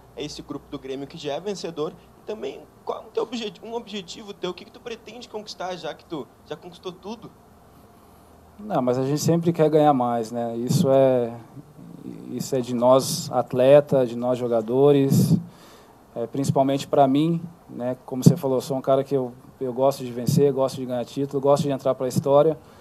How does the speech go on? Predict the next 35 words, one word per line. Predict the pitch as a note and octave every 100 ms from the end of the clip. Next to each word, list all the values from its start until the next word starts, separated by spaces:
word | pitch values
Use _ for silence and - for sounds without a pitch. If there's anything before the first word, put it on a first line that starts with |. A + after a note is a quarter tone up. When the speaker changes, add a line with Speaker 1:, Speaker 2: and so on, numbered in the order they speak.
| - - - -
Speaker 2:
Foi | - C#3+
assim | C3 C#3+
no |
Atlético, | C3 - D3 D#3+ D3+ E3
foi | C#3
assim | E3 C#3
no | C3+
São | C3
Paulo. | B2 C3 D3 D#3 D#3+ - - - - - - - -
Então, | D#3+ G#3+
o |
que | B3+
me | A#3+
motiva | A#3 G#3 - G#3+ A3
são, | D3 G#3 G#3+ G3 C3 - - - - B2 A#2+ - -
são | - C#3 C#3
os | A#2+
títulos, | - F3 G3 E3+ D3+ C#3 - - - - -
né? | A#2+ C3+ D#3 C#3 A#2 A2+ A#2 A#2+
Jogar | B2 C3+ C#3
com |
um | C3+
jogador | C3 C3 B2+ C3+
da | B2+
qualidade | C#3 C3 A#2+ B2+ C3
que | -
tem | B2+ C3+
o |
Grêmio, | B2 B2+ D3 C#3 A#2+ A2+ A2 - -
né? | A#2 B2+ C3 A#2 -
Luan, | A#2+ A#2 C3+ C#3+
Cebolinha, | B2 B2 A2+ A2+ A#2 C#3+ C3+ A#2+ A2+ A2+ A2+ A#2 A#2
Maico, | - A#2 C3 C#3 C3 B2+ A#2+ A2+ A2+
Jeromel. | A#2 B2+ B2+ C3+
Então, | D#3+ F3 G3+